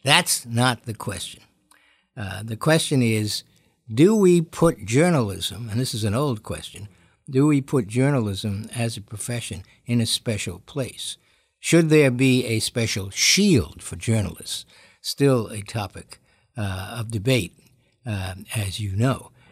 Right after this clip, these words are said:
And I say no for the same reason that I am against any expansive idea of academic freedom,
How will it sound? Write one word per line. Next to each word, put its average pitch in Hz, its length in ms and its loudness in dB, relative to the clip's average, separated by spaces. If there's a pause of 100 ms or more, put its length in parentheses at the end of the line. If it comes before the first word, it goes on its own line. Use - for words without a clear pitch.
(140)
And 113 140 -2
I 131 120 2
say 131 300 4
no 113 520 6 (300)
for 120 80 -6
the 104 120 -2
same 131 380 2
reason 120 380 2
that 104 120 -2
I 107 200 0
am 98 520 -6
against 113 580 0 (200)
any 131 320 2
expansive 123 760 -2
idea 107 480 0 (240)
of 104 120 -4
academic 110 640 -2
freedom, 120 500 2